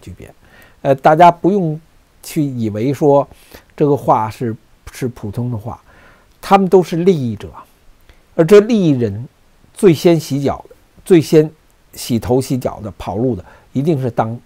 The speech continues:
头的。谢振中跑了，对不对？离开了第一线，那他林郑月娥又跟警察切割，这是出事了。出事情是指针对今天香港警察的做法，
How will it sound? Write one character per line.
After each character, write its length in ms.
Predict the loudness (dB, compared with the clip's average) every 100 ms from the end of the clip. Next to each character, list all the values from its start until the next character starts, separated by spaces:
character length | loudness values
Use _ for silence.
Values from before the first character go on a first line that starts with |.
| -18
头 200 | -12 -12
的。 120 | -12 _ _ _ _ _ _ _
谢 200 | 2 4
振 200 | 4 4
中 140 | 2 0
跑 260 | -6 -14
了， 160 | -14 -14 _
对 100 | -2
不 60 | 0
对？ 160 | -4 -2
离 180 | -2
开 200 | -2 -2
了 120 | 0 -2 -8 _ _
第 180 | -4 -2
一 40 |
线， 240 | -2 -6 -8 _ -20 -20 _
那 180 | 0 0
他 160 | 2 2
林 200 | 4 2
郑 160 | 2
月 120 | 2
娥 280 | 2 2 0 0
又 160 | 0
跟 180 | 2 0
警 180 | -2 -10
察 220 | -10 -12
切 220 | -10 -6 -6
割， 260 | -6 -10 -12 _ _ _ -6
这 100 | -6
是 160 | -4
出 240 | -10 -10 -10
事 200 | -12 -20
了。 180 | -20 _ _ _ _ _ _ -20 _ _ _ _
出 220 | 0 0
事 240 | 0 -2 -2
情 200 | -4 -12
是 200 | -2 -2
指 320 | -2 -8 -12 -14 _ _ _ 2
针 200 | 4 4
对 160 | 2
今 300 | 2 -2 -2
天 160 | 0 0
香 240 | 2 2
港 180 | 2 -2
警 220 | -4 -10
察 180 | -8 -4
的 100 | -2
做 280 | 0 2 0
法， 260 | -4 -20